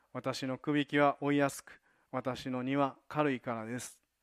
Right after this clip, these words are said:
で、〇〇さんが一人で家にいてる時も、どんな時も神様は、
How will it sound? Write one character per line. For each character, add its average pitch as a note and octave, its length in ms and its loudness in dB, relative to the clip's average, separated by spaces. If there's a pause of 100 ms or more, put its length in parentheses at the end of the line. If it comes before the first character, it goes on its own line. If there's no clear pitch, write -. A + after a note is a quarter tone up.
(1200)
で、 A#2+ 280 -8 (540)
〇 D#3 200 2
〇 E3+ 220 4
さ C#3 140 -8
ん C3+ 120 -6
が D3 260 4 (300)
一 - 80 -18
人 E3+ 220 4
で C3 80 0
家 D#3+ 220 6
に C3 120 2
い C3 40 -6
て E3 140 2
る D#3 100 0
時 D#3 220 -2
も、 B2+ 280 -2 (160)
ど C3+ 120 0
ん D3+ 60 2
な D3+ 100 4
時 F#3+ 260 0
も D3+ 260 2
神 D#3+ 260 2
様 B2+ 260 -4
は、 C3+ 220 4